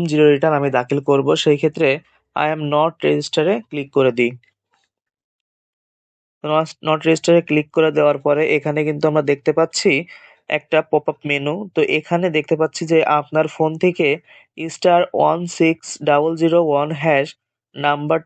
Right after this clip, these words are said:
ডায়াল করে অটো বায়োমেট্রিক ভেরিফাইড, অর্থাৎ এই সিমটি আপনার এনআইডি কার্ড দিয়ে তোলা কিনা সেটা যাচাই করতে বলতেছে। তো অবশ্যই ওই সিম এবং আপনার এনআইডি নাম্বার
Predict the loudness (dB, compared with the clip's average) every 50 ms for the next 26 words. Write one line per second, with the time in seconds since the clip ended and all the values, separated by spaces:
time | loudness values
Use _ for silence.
0 | -6 -4 -2 0 0 0 -2 -4 -4 -2 0 0 2 0 0 0 -2 -2 -2 -2
1 | 0 0 0 0 -2 -4 -6 -6 -8 -8 -6 -2 -2 -2 -2 -2 -2 -2 0 0
2 | 0 -2 -4 -10 -20 -20 _ _ _ -20 -20 -20 _ _ -6 -6 -6 -4 -2 0
3 | 2 2 0 0 -2 0 0 0 0 -2 -4 -4 -4 -2 -2 -4 -4 -4 0 0
4 | 0 0 -2 -6 _ _ _ _ _ _ -2 -2 -2 -2 -2 0 0 0 0 0
5 | -2 -2 0 0 0 0 0 0 -2 -2 -2 0 0 0 0 -4 -6 -4 0 2
6 | 2 4 4 2 0 -2 _ _ _ _ _ _ _ _ _ 0 0 2 2 2
7 | 0 0 -2 -2 -2 -2 -2 -2 -2 -2 0 0 2 0 0 0 -2 0 0 -2
8 | 0 0 -2 0 0 0 0 0 0 -2 -4 -4 -4 -4 -4 -4 -6 _ _ _
9 | _ _ _ _ _ _ _ _ _ _ _ -10 -6 -2 0 2 2 2 0 -2
10 | -2 0 2 4 4 4 4 2 2 2 2 2 0 -4 -6 -4 0 0 2 2
11 | 0 -2 -6 -6 -4 -2 0 2 2 2 2 0 0 -2 -2 -4 -2 -2 -2 -2
12 | -2 0 0 0 0 0 0 -2 -2 0 0 -2 0 0 -2 -2